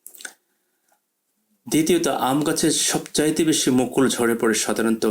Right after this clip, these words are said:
রোগ এবং পোকার আক্রমণের কারণে। এই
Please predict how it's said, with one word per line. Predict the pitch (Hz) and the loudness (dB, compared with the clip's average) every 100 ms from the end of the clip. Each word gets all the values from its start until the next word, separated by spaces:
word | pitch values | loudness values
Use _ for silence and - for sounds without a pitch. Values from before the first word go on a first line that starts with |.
| 110 - _ - 101 110 | -4 -14 _ -8 -2 0
রোগ | 131 139 135 | 2 0 0
এবং | 120 113 | -2 -2
পোকার | - 104 107 - 104 | -4 -4 -4 -4 -6
আক্রমণের | - 107 101 95 | -2 -2 -2 -6
কারণে। | 95 85 85 - _ _ _ _ _ - - | -8 -8 -12 -18 _ _ _ _ _ -20 -4
এই | 110 | -2